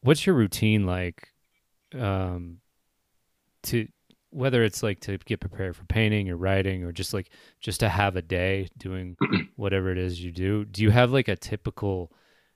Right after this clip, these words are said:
Speaker 1: day? Do you have, like, is it
Speaker 2: No,
Speaker 1: very
Speaker 2: I, I,
Speaker 1: scheduled or? Go ahead.
Speaker 2: I almost never have a typical day, except for, like, going to the gym in the morning sometime usually.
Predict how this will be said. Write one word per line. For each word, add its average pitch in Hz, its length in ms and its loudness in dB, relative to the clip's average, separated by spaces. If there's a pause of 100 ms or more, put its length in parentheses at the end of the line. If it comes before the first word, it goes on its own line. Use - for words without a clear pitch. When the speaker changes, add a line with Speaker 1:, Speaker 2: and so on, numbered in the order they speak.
(220)
Speaker 1:
day? 101 440 -2 (680)
Do - 80 -8
you 92 80 -2
have, 95 240 0
like, 90 160 -6 (100)
is 113 120 -6
it 117 40 4
Speaker 2:
No, 104 100 8
Speaker 1:
very 98 260 2
Speaker 2:
I, 135 40 6
I, 147 40 8
Speaker 1:
scheduled 104 420 2
or? 85 160 -14 (400)
Go - 60 -20
ahead. 87 200 -18
Speaker 2:
I 127 120 6
almost 135 360 4
never 117 180 6
have 113 120 8
a 117 60 2
typical 110 400 4
day, 104 320 6 (480)
except - 240 6
for, 131 80 8
like, 117 260 2
going 113 180 6
to 104 60 4
the 104 80 4
gym 104 220 4
in 104 80 4
the 101 60 4
morning 98 340 6
sometime 101 400 4
usually. 101 320 2